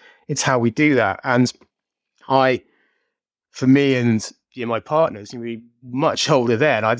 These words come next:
I, I would like it to be a company that is, has a life in and of itself. I, I'd like our, our, our influence to be felt, but we're already seeing, you know, great people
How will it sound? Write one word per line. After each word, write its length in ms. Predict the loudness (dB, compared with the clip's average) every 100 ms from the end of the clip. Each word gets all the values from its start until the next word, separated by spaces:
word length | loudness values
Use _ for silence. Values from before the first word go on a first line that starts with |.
| -2
I, 140 | -2 0
I 220 | 0 0
would 140 | 2 2
like 300 | 2 0 -4
it 100 | -8
to 80 |
be 120 | -2 -2
a 40 |
company 380 | 0 -2 -2 0
that 160 | 0
is, 280 | 2 -2 -6 -14 _ _ _ _
has 160 | -6 0
a 40 |
life 320 | 2 2 0 -8 _ _ _ _ -4
in 80 |
and 40 | -2
of 80 | 0
itself. 420 | 0 2 2 0
I, 100 | -2
I'd 160 | 0
like 220 | 0 0 0
our, 260 | -2 -2
our, 280 | -6 -4 -2
our 180 | -2 2
influence 400 | 2 2 -2 -2
to 60 | -6
be 80 |
felt, 340 | -2 0 0 0
but 180 | -2 -2 -12 -20 _
we're 100 | 2
already 160 | 4 4
seeing, 340 | 0 2 2
you 60 | 0
know, 60 |
great 340 | 0 0 0 -2
people 480 | -6 -4 -4 -6